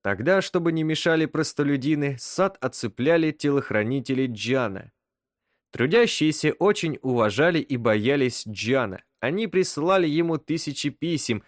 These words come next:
жалуясь на несправедливость и прося помочь в самых разных делах. Джан иногда выдёргивал из стопки какое-нибудь письмо наугад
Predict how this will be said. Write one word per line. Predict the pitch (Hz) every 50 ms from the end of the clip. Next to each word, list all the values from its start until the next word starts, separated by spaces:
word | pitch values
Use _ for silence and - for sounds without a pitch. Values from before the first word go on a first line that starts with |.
| _ _ _ _
жалуясь | 101 95 101 139 165 180 170 160 156 151 - -
на | 127 120
несправедливость | 117 117 107 - - - - 208 - - 90 104 127 165 180 160 156 151 - - -
и | 120
прося | - - 107 107 104 - - 190 185
помочь | 151 - - 151 143 147 165 185 170 -
в | - -
самых | - - 151 165 190 190 180 160 - 139
разных | 135 135 131 117 110 120 113 101
делах. | 98 101 107 107 107 98 - 92 - - - _ _ _ _ _ _ _ _ _ _ _ _ -
Джан | 104 120 196 226 208 165
иногда | 139 127 120 117 113 104 95 110 104
выдёргивал | 92 104 107 87 110 110 107 104 95 101 98 104 107
из | 107 101 -
стопки | - - 135 131 120 - - 123
какое-нибудь | 104 - 104 - 113 107 104 101 98 92 101 98 - _
письмо | - 110 - - - 127 143 170
наугад | 180 175 170 175 165 151 160 165 165 -